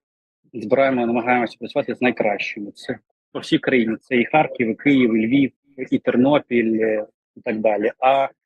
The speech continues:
безпосередньо діяльність фонду підтримує наші партнери: це бізнес, це чайні бренди Т Джі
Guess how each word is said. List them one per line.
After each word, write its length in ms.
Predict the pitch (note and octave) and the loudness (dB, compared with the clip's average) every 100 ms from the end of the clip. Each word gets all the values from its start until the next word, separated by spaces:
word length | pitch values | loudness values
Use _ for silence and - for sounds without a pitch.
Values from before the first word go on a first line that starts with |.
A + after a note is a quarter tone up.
| _ | _
безпосередньо 580 | - B2+ - F3+ D#3+ C3 | -20 -12 -4 -4 -2 -4
діяльність 680 | B2+ D3 C#3+ B2+ - - B2 - | -2 -2 -2 -4 -8 -12 -12 -4
фонду 720 | F3 C#3+ C3+ B2+ B2 A#2+ A#2 A2+ A2 | -4 0 0 2 0 -2 -4 -4 -6
підтримує 680 | - - C#3+ C3+ B2 A#2+ A#2 - | -8 0 2 2 2 2 2 0
наші 280 | B2+ - | -4 -4
партнери: 480 | - - C3 E3+ D#3+ | -2 0 2 2 2
це 180 | - A2 | -4 -6
бізнес, 680 | G#2 E3 D3+ C#3+ - - - A2 | 0 0 2 -2 -2 -18 -16 -16
це 260 | - A#2 - - - | -4 -4 -4 -12 -8
чайні 300 | - B2 A#2+ | 0 2 2
бренди 340 | G#2+ B2+ A2 G#2 | 2 2 2 -6
Т 100 | B2 | -8
Джі 200 | A#2 G#2+ | -6 -8